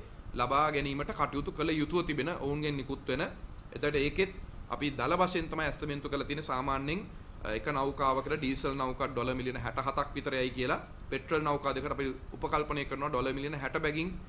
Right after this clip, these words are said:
හැට එක බැගින් යයි කියලා. එහෙම ගත්තොත් එහෙම මේ සම්පූර්ණ අවශ්‍යතාවය, අ,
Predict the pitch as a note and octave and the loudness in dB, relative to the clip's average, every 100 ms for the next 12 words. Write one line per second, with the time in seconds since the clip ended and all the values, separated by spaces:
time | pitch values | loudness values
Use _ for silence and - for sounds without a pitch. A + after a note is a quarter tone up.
0 | - - A#2+ C#3 C#3+ D3+ D3 D3 C3+ B2+ | -10 -6 0 2 2 2 2 0 0 0
1 | - C3 G3+ - - - - C#3+ E3 F3 | 0 0 0 -4 -10 -10 -8 -2 0 2
2 | D3+ - E3 - D#3 F3 E3 E3 C#3 C3+ | 2 2 -4 -2 -2 0 -2 0 0 0
3 | D3 D#3+ F3+ F3+ D#3 D3+ D3+ D3+ D3+ D#3 | -2 0 2 4 4 2 2 2 4 4
4 | G3+ | 2